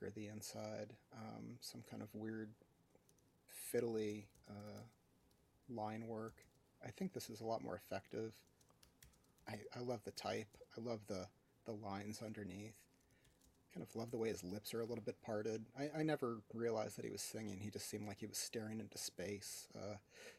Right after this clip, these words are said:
having written Idiot Wind and it's like the power of that or something like that.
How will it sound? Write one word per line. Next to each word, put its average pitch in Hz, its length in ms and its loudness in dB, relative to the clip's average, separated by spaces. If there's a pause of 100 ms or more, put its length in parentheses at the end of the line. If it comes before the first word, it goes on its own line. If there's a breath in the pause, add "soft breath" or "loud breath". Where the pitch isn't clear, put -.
having 101 400 2 (220)
written 110 340 0 (200)
Idiot 113 340 2
Wind 110 460 -2
and 101 240 -6 (120)
it's - 180 -6
like 95 160 -2
the 104 60 -8
power 95 380 0
of 110 120 -8
that 117 200 -8
or 113 80 -6
something 117 360 -6
like 110 180 -8
that. 120 240 0